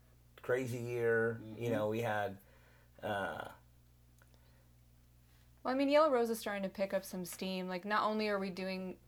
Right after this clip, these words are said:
Speaker 3: events that we host, but we're also, like, actually getting people who are wanting to have weddings there or, you know, have their family reunion or all that kind
Speaker 2: Yeah,
Speaker 3: of
Speaker 2: word's
Speaker 3: stuff.
Speaker 2: getting out. It's
Speaker 3: Exactly.
Speaker 2: available.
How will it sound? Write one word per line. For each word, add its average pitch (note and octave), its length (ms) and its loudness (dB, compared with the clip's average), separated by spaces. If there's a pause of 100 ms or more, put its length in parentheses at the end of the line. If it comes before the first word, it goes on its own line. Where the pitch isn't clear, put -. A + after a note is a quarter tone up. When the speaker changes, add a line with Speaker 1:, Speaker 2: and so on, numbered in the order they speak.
Speaker 3:
events F#3+ 300 -2
that - 120 -6
we F#3 100 -8
host, G3 680 0 (320)
but G3 80 -2
we're G3 160 6
also, G3 360 4
like, F3+ 240 0
actually F3+ 440 -2
getting F#3 420 -2
people F#3+ 420 -6
who F#3+ 220 -6
are F3+ 120 0
wanting F3+ 280 -6
to G3 60 -6
have G#3+ 220 -4
weddings A#3+ 440 0
there F3+ 500 0
or, F3 220 0 (240)
you F#3 140 -6
know, F3 100 -6
have F#3 220 -6
their G3+ 100 2
family A3 360 -2
reunion G#3+ 540 0
or F3 120 -2
all F3 100 -2
that F3 220 -2
kind F3 180 -4
Speaker 2:
Yeah, - 60 -2
Speaker 3:
of - 100 -6
Speaker 2:
word's A2 220 0
Speaker 3:
stuff. G2 100 -6
Speaker 2:
getting A2+ 240 -4
out. G#2+ 360 -4
It's - 80 0
Speaker 3:
Exactly. F#3 480 4
Speaker 2:
available. G#2+ 340 0